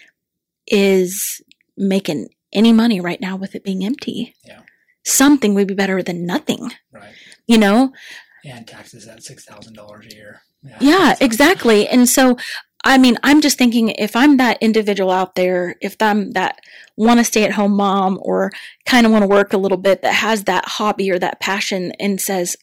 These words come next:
Speaker 1: "I'd like to do something, I just don't really know how to do that."
Speaker 2: Mm-hmm.
Speaker 1: Where do you go? You know, where do you even begin?
Speaker 2: Right.
Speaker 1: You know what I mean?
Speaker 2: Sure.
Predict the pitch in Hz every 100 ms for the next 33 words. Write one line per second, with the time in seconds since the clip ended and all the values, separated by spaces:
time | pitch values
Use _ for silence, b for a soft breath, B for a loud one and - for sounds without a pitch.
0 | - 285 302 311 254 175 220 - 269 226
1 | - - 294 - 190 - - 220 247 226
2 | 214 170 - 254 330 170 185 - B 135
3 | 107 B B _ 302 370 349 349 349 -
4 | 302 240 220 _ _ 208 277 302 311 285
5 | 226 254 403 - 240 - B B B B
6 | B 254 247 226 214 208 240 311 - -
7 | -